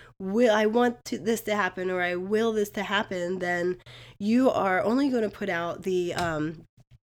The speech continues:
the, the vibe that you still don't have it yet, and then you're just gonna keep receiving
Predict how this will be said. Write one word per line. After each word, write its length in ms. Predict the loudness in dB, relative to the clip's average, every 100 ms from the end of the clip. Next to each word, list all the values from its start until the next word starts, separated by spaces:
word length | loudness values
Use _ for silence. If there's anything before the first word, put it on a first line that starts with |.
| -20 -20 -14
the, 140 | -14 -10
the 180 | -4 -2
vibe 500 | 0 2 4 2 2
that 340 | 0 0 -2
you 140 | -4 -8
still 320 | -2 2 2
don't 200 | 0 -2
have 220 | -2 0
it 120 | 0
yet, 320 | 0 2 0 -2
and 140 | -2
then 120 | -2
you're 100 | -2
just 260 | -4 -6 -4
gonna 180 | -4 -4
keep 400 | -2 0 0 -2
receiving 800 | -6 -6 -4 -4 -2 -2 -4